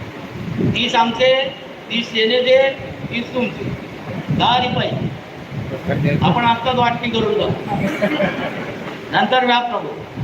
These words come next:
आणि रविशेठ फक्त पेणमधले तीस नको, हा, म्हणजे आमची पण ही साईड आहे थोडी खारेपाटण.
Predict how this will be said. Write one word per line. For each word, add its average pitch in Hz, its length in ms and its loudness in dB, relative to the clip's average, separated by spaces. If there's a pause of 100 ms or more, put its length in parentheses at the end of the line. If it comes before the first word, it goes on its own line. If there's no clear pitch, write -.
(1500)
आणि 220 200 2
रविशेठ 254 400 2
फक्त 214 220 -2
पेणमधले 254 560 4
तीस 247 260 -2
नको, - 220 -2
हा, - 160 2 (1160)
म्हणजे 160 500 0 (720)
आमची 175 280 0
पण 240 180 0
ही 233 180 0
साईड 196 280 2
आहे 190 160 4
थोडी 151 280 -4 (140)
खारेपाटण. 165 480 2